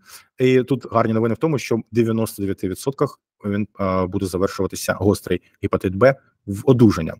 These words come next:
Але в менше ніж одному відсотку, на жаль, може розвинутися фульмінантний гепатит.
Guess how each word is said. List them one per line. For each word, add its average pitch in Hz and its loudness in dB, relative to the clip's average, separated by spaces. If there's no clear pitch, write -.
Але 135 6
в 107 0
менше 139 2
ніж 120 -4
одному 175 0
відсотку, 165 -4
на 113 -4
жаль, 135 6
може 110 0
розвинутися 101 -4
фульмінантний 95 -2
гепатит. - -14